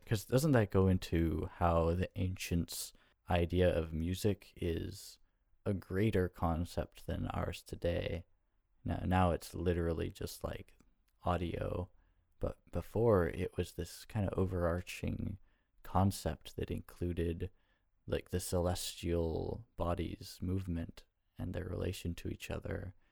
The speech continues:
and also, like, architecture and geometric patterns in nature.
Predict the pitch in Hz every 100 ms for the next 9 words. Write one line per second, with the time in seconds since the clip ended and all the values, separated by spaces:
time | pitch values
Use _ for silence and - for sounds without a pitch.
0 | _ _ 98 85 82 - - - - -
1 | - - - 92 95 - 78 - - -
2 | - - - 87 85 92 - - _ _
3 | _ - 87 82 - - - 80 78 90
4 | 85 85 85 90 - - - 101